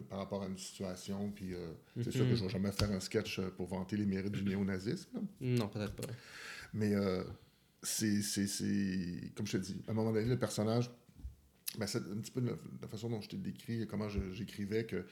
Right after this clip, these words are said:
Speaker 1: le personnage prend forme tranquillement, puis à un moment donné, ben, c'est le personnage qui prend le dessus.
Speaker 2: Hmm.
Speaker 1: Euh, puis ça, c'est toute forme d'écriture, même au-delà du sketch, là, pour des, quelque chose de plus, euh, étoffé, comme un épisode d'une demi-heure, quelque chose pour une série. Euh,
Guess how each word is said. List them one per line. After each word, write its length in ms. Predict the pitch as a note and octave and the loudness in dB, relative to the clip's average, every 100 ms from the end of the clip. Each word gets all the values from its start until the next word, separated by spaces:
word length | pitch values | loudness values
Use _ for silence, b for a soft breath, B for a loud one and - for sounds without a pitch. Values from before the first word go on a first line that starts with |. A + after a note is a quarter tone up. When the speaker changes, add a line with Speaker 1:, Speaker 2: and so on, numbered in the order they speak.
| B B B B - | B B B B -4
Speaker 1:
le 140 | G2 | 0
personnage 600 | - G#2 - A2 B2 B2+ | 2 2 4 6 6 4
prend 180 | - A2 | 2 0
forme 280 | - A#2+ A2+ | 0 2 2
tranquillement, 520 | A#2 G#2+ - G2+ G#2+ | 2 -2 0 2 2
puis 80 | B2 | 2
à 40 | G2+ | 4
un 20 | |
moment 160 | G2+ | 2
donné, 160 | G2 G#2 | 2 0
ben, 100 | A2 | 0
c'est 160 | - G2 F#2 - _ - _ _ _ _ - A#2 | -2 -2 -4 -10 _ -20 _ _ _ _ -10 -6
le 80 | |
personnage 480 | G#2+ A#2 G2 G#2+ G#2 | -2 -2 -2 -4 -4
qui 60 | - | -6
prend 140 | - | -4
le 80 | G#2 | -2
dessus. 320 | F#2 F#2 - G2 - B B B2+ | -2 -6 -10 -16 -18 B B 0
Speaker 2:
Hmm. 240 | B2 A#2+ A#2 - | 2 2 -2 -6
Speaker 1:
Euh, 320 | A2+ G#2 G2+ F#2 - | -4 -2 -2 -2 -4
puis 80 | |
ça, 100 | - | 0
c'est 200 | B2 A#2 G#2 | 2 2 0
toute 160 | - | -6
forme 240 | - C3 C3 | -2 0 2
d'écriture, 460 | B2 G#2 B2 B2 | 2 0 2 4
même 180 | B2 C3+ | 4 4
au-delà 280 | B2 A2 A2 | 2 0 -2
du 120 | F#2+ | -4
sketch, 380 | - - G#2+ - | -6 -2 -2 -4
là, 80 | - | -6
pour 100 | G2 | -8
des, 100 | F#2+ | -6
quelque 180 | - G#2 | -6 -4
chose 180 | A#2 | -2
de 80 | A2+ | -2
plus, 420 | G2+ - A2 A#2 | -4 -6 -2 2
euh, 240 | A2+ F#2 F#2+ | 2 2 0
étoffé, 440 | - G2+ - A#2 | 0 -2 0 -2
comme 160 | A2+ G2+ | 2 2
un 80 | G2 | 2
épisode 400 | G2 F#2 G#2 G2+ | -2 -4 -4 -2
d'une 160 | G2 | -2
demi-heure, 400 | F#2+ F#2+ G#2 G#2 | -2 -4 -4 -6
quelque 100 | G2+ | -8
chose 140 | G2 G#2+ | -8 -8
pour 100 | - | -8
une 80 | F#2 | -8
série. 460 | F#2 F#2+ F2+ G2+ G#2+ | -6 -4 -4 -4 -4
Euh, 240 | G2 F2 | -4 -4